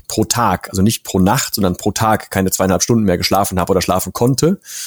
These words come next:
weil ich diese Ödeme überall hatte. Also mir ist sofort Arm eingeschlafen. Ich hab meine Zehen ganz oft so mit, mit, mit Eis, äh, Tüchern und sowas überhaupt wieder, wieder reanimiert, so gefühlt, weil da nichts mehr zu fühlen war. Ähm,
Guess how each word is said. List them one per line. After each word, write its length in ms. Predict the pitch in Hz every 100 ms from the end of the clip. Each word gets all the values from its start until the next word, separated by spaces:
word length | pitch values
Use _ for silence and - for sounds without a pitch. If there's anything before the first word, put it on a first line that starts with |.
| - -
weil 120 | -
ich 60 | 101
diese 200 | 110 98
Ödeme 760 | 104 87 107 131 131 127 127 131
überall 300 | 135 120 123
hatte. 180 | 123 127
Also 120 | 104
mir 100 | 98
ist 80 | 98
sofort 400 | 101 - 107 98 _ -
Arm 220 | 104 101
eingeschlafen. 480 | 107 101 101 101 95
Ich 100 | 98
hab 80 | -
meine 400 | 95 98 92 90
Zehen 320 | - 117 113
ganz 220 | 104 98
oft 160 | 110 -
so 80 |
mit, 120 | 98 95
mit, 200 | 95 -
mit 200 | 92 -
Eis, 540 | 90 135 - - - -
äh, 280 | 107 101 98 - -
Tüchern 260 | 135 123 107
und 40 |
sowas 200 | 104 101
überhaupt 240 | 101 98
wieder, 260 | 104 101 95
wieder 500 | - - - 98 92 87
reanimiert, 580 | 110 98 101 101 123
so 120 | - 104
gefühlt, 340 | 101 117 101
weil 120 | 101
da 120 | 95
nichts 200 | 107 -
mehr 100 | 107
zu 80 | 104
fühlen 320 | 104 127 117
war. 240 | 110 117 120 - - - - - _
Ähm, 720 | - 107 104 101 101 98 98